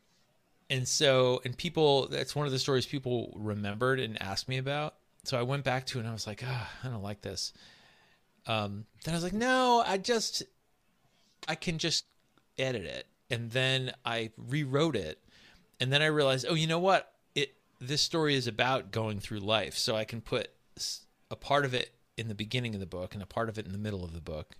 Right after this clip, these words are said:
and a part of it at the end of the middle and a part of it at the end." Um, and suddenly it became, like, this thread that ran through the entire book. So once I fixed the problems that I saw in the writing,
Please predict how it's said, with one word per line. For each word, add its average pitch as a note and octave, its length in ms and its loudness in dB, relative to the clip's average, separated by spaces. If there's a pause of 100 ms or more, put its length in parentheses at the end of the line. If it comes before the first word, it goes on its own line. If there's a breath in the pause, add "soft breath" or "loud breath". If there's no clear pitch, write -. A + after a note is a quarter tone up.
(160)
and G2+ 80 -6
a - 20 -8
part A2 220 -2
of G2+ 100 -8
it G2 140 -8 (560)
at G2+ 100 -12
the A2 100 -4
end C3+ 140 0
of A2+ 60 -4
the G#2+ 60 -2
middle F#2 420 -6
and G2+ 80 -6
a G2 40 -10
part G2+ 200 -4
of G2 80 -4
it F2+ 80 -4
at E2+ 100 -10
the E2 140 -8
end." C2+ 300 -14 (640 soft breath)
Um, G2 420 -4 (640)
and B2+ 120 0
suddenly C3 440 4
it A2 120 2
became, A2+ 540 -4
like, G2+ 400 -6 (380 soft breath)
this A2 320 0
thread A#2 640 0
that G2+ 260 -6
ran A#2 440 2
through A2 160 -4
the G#2+ 120 -2
entire G2 380 -4
book. F2 360 -6
So G#2+ 140 -4
once B2 300 -4
I G#2+ 320 0
fixed - 880 -8
the G2 80 -6
problems F#2+ 520 -2
that F2+ 100 -2
I F#2 60 -4
saw F2 220 -2
in E2 60 -4
the D#2+ 80 -6
writing, D#2+ 520 -8